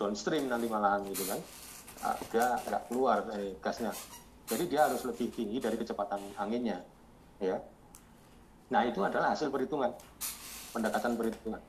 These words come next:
Lalu pendekatan perhitungan itu kita cocok dengan pendekatan peraturan, yaitu, eh, Kepka Bapedal tadi ya. Nah, di sana diatur misalnya, eh,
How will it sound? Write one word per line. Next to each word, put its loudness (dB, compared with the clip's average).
Lalu 6
pendekatan 4
perhitungan 0
itu 0
kita 2
cocok 0
dengan 0
pendekatan 0
peraturan, 2
yaitu, -2
eh, -2
Kepka 2
Bapedal 2
tadi 2
ya. 2
Nah, 4
di -2
sana 2
diatur 0
misalnya, -2
eh, 4